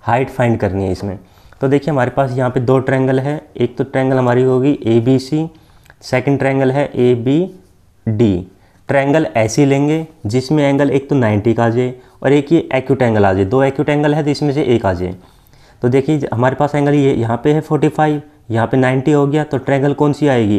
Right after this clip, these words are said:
एबीडी आ जाएगी। In triangle एबीडी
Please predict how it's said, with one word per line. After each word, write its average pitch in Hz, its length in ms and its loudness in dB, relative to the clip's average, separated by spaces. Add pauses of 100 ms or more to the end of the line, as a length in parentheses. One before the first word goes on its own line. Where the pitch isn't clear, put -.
(160)
एबीडी 120 1120 0
आ 104 80 2
जाएगी। 90 460 -4 (1300)
In 131 180 2
triangle 127 460 -2 (1120)
एबीडी 120 720 2